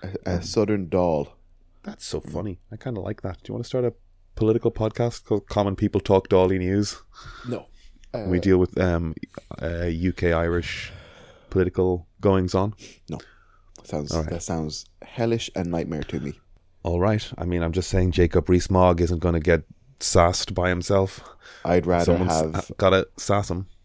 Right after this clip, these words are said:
Speaker 1: I'd rather stick to our nerd podcast where
Speaker 2: Nerd podcast.
Speaker 1: we
Speaker 2: Did you watch
Speaker 1: mostly
Speaker 2: season
Speaker 1: speak
Speaker 2: two of
Speaker 1: about,
Speaker 2: Loki?
Speaker 1: uh,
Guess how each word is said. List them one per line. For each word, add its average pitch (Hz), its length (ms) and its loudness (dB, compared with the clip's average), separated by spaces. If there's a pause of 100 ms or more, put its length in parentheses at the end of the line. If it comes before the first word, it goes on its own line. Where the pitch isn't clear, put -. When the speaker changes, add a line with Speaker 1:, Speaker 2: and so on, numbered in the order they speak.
(120)
Speaker 1:
I'd 95 180 2
rather 85 280 2
stick - 280 -6
to 82 120 -2
our 78 180 0
nerd 80 300 -4
podcast 78 720 -8
where 73 420 -6
Speaker 2:
Nerd 127 260 0
podcast. 90 600 -2
Speaker 1:
we - 60 -10
Speaker 2:
Did 110 140 2
you 117 60 2
watch 117 140 6
Speaker 1:
mostly 90 180 0
Speaker 2:
season 110 120 -2
Speaker 1:
speak - 120 -4
Speaker 2:
two 110 120 6
of 98 100 2
Speaker 1:
about, 76 100 0
Speaker 2:
Loki? - 460 2 (280)
Speaker 1:
uh, 67 440 -8